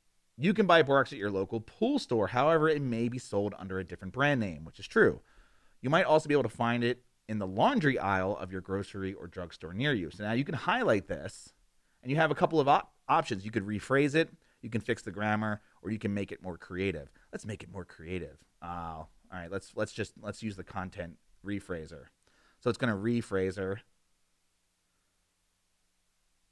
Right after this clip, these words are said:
Sure. "Borax is an inexpensive and widely available product which can be purchased at your local pool store or found in other areas of you, of the house."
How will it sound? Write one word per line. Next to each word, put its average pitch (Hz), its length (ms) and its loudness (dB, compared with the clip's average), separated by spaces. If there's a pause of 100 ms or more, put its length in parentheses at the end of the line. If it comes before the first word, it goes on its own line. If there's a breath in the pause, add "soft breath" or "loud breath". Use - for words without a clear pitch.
(800)
Sure. 117 400 2 (800)
"Borax 185 360 6
is 147 120 -2
an 135 160 -4
inexpensive 139 520 -4
and 110 120 -4
widely 107 240 2
available 95 280 -2
product 127 380 0
which 104 160 -6
can 104 140 -12
be 95 80 -10
purchased 156 400 -4
at 101 100 -6
your 101 100 -10
local 190 220 -6
pool 170 240 2
store 175 300 0
or 147 160 -2
found 113 240 -4
in 120 80 -6
other 98 240 -8
areas 90 320 -8
of 90 200 -14
you, 87 140 -14 (140)
of 95 160 -12
the 95 80 -4
house." - 480 -10